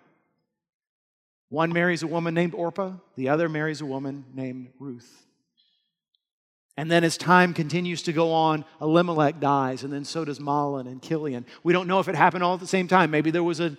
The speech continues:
an epidemic of some kind. Maybe, uh, there was a, a terrible accident or, or, or a military invasion, or maybe it just one after the other, they dropped dead on her. But either way, if you're Naomi, you've just lost the three men in your life.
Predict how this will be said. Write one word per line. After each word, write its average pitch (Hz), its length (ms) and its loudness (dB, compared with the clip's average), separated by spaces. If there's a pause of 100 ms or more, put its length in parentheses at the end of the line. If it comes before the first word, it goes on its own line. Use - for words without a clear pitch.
(200)
an 165 140 4
epidemic 180 500 4
of - 100 -2
some 156 200 -2
kind. 147 280 0
Maybe, 160 420 4 (200)
uh, 151 180 4
there 165 200 2
was 160 340 -2 (160)
a, 165 220 2
a 160 80 -2
terrible 185 340 8
accident 165 640 4
or, 156 280 -2
or, 151 380 -4 (260)
or 139 180 -8
a - 20 -8
military 175 560 0
invasion, 160 480 0
or 156 160 -6
maybe 175 260 2
it 170 100 -2
just 170 280 -12 (260)
one 170 240 0
after 160 240 -2
the 143 180 -2
other, 156 220 -2
they 147 160 -2
dropped 151 320 -4
dead 165 160 0
on 135 160 -8
her. 131 100 -10
But 131 140 -6
either 190 240 0
way, 170 340 8 (220)
if 165 200 -2
you're 190 160 2
Naomi, 185 460 2
you've 170 260 -6
just 180 220 -4
lost 190 340 4
the 165 120 -4
three 196 260 0
men 196 180 2
in 185 80 -2
your 170 140 -4
life. 165 400 4